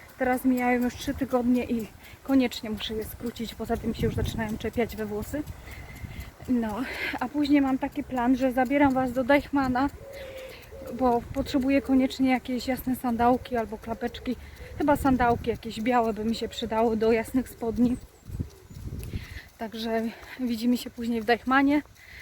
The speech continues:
Zobaczcie, teraz mam taki kolor paznokci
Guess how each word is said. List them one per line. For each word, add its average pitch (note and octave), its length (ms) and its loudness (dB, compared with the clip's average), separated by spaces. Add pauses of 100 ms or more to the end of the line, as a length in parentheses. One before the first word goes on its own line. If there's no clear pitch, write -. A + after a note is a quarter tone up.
(760)
Zobaczcie, A3 340 -6
teraz A#3+ 180 -4
mam A3 140 0
taki C#4 260 -4
kolor C#4+ 320 2
paznokci C#4 640 2